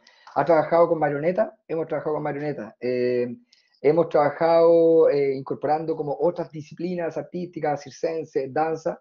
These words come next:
lo hemos hecho. Un cuarto punto, que tiene,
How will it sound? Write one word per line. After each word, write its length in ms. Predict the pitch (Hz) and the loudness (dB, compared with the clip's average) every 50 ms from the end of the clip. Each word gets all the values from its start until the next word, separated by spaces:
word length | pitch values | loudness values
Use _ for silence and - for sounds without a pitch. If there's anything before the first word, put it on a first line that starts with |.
| _ _ _ _ - | _ _ _ _ -4
lo 120 | 139 139 | -2 -2
hemos 200 | 139 139 131 - | -2 -2 -4 -4
hecho. 340 | 156 135 - - 107 - _ _ _ _ _ - - - _ _ | -4 -4 -4 -10 -14 -14 _ _ _ _ _ -18 -18 -18 _ _
Un 100 | - 165 | -8 -6
cuarto 320 | 156 214 196 - 151 117 - | -4 -4 -4 -4 -6 -8 -8
punto, 200 | - _ _ _ _ _ _ _ _ _ _ _ | -16 _ _ _ _ _ _ _ _ _ _ _
que 120 | - 160 | 0 2
tiene, 520 | - 196 202 214 220 226 226 226 226 - | 4 4 4 6 4 4 2 0 -4 -8